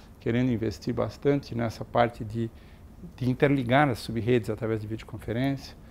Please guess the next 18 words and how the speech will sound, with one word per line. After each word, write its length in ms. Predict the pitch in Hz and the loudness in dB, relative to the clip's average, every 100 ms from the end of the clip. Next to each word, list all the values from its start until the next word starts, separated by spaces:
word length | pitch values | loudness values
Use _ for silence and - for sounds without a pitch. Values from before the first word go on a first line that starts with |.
| - - - 117 | -20 -20 -16 -10
ah, 360 | 107 104 107 127 | -6 -6 -8 -8
e 180 | 120 110 | -8 -10
suporte 420 | - 120 123 113 | -10 -6 -2 -2
computacional, 840 | - 107 - 104 - 113 123 139 135 - - - - | -2 -10 -8 -10 -6 -4 -2 -2 -4 -8 -20 -20 -10
e 80 | 117 | -8
termos 640 | - 139 147 135 120 - - | 2 8 8 6 0 -8 -12
recursos 500 | - 127 - 139 - | -8 -6 0 0 0
para 160 | - 127 | -4 -4
reuniões 400 | 104 117 120 113 | -2 0 0 0
de 60 | |
trabalho, 680 | 120 113 110 123 135 127 131 - - - - - - | -4 -6 0 2 2 0 -4 -8 -20 -20 -20 -20 -4
para 180 | 117 | 0
nós 280 | 117 120 117 | 2 2 -2
termos 360 | - 127 127 107 | 4 6 6 4
workshops 640 | 117 131 - - 123 - | 2 2 2 2 2 2
anuais 800 | 123 120 117 127 135 131 - - - - | -2 2 4 4 2 -2 -10 -18 -18 -8
envolvendo 680 | 113 107 117 104 120 135 127 | -4 0 0 2 2 4 2
estudantes, 880 | 104 - 107 113 127 131 - - | -2 -6 -4 0 0 -2 -6 -16